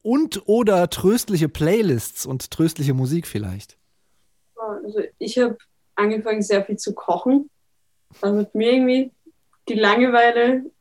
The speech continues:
Speaker 2: wegbeschert, sozusagen. Und ja, das war eigentlich, das war eigentlich alles, was ich gemacht hab. Gekocht,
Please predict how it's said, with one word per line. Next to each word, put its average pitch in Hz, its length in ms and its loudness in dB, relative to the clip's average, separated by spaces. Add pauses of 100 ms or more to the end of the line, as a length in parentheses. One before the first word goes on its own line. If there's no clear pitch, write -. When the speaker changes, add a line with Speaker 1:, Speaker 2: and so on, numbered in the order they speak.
(540)
Speaker 2:
wegbeschert, 226 720 -4
sozusagen. 226 560 -6 (960)
Und 190 500 -2 (160)
ja, 185 240 -4 (120)
das - 160 -12
war 175 80 2
eigentlich, 190 340 0
das 208 140 -6
war 190 80 0
eigentlich 190 160 0
alles, 202 160 -4
was 196 80 -2
ich 202 100 -8
gemacht 190 240 -4
hab. 185 140 -10
Gekocht, 196 720 0